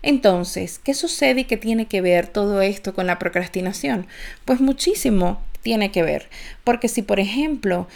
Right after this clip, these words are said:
tú dejas todo abandonado hasta el último minuto, la calidad de tu servicio desciende.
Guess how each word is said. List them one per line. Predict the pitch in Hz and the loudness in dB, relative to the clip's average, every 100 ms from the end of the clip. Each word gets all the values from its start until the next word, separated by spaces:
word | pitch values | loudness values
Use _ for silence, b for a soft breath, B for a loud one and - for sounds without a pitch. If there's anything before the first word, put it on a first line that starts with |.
| B B | B B
tú | 240 | 0
dejas | 247 240 247 220 - | 2 2 0 -2 -2
todo | 269 262 | 2 4
abandonado | 269 247 240 240 247 240 | 4 4 4 2 2 2
hasta | 214 190 196 | 0 0 0
el | 180 | 0
último | 180 196 196 | -2 -2 0
minuto, | 208 220 247 - 202 226 B B B B - | 0 0 -2 -2 -4 -4 B B B B -4
la | 240 240 | 2 2
calidad | 240 240 220 240 311 | 0 -2 -2 -2 0
de | 254 | 0
tu | 208 202 | -2 -4
servicio | - 190 208 208 233 214 | -2 -2 -2 -4 -4 -4
desciende. | 185 190 175 - 208 202 180 - - | -2 -4 -4 -6 -2 -2 -2 -6 -12